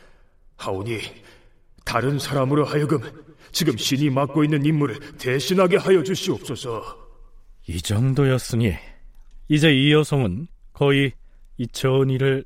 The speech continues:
Speaker 2: 상실한 것으로 보입니다. 자, 그런데요. 이여송의 부하장수 중에서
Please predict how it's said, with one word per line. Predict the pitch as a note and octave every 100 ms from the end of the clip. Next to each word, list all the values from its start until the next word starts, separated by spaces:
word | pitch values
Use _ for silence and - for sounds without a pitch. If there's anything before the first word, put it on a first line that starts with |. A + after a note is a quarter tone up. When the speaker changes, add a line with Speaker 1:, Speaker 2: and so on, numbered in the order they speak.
| -
Speaker 2:
상실한 | - - E3+ D#3+ C#3+ C3 B2+
것으로 | F2+ - C3
보입니다. | C#3+ F2 C#2 - - - - - - - - - - - -
자, | - F3+
그런데요. | - E3+ E3 G#2+ D2 A#1 - - - - - - - - -
이여송의 | C#3 D#3+ F3+ G#3 A3
부하장수 | - B2 G#2+ C#3+ G#3 B3 G3+
중에서 | D#3+ C#3 B2 F#2 D#2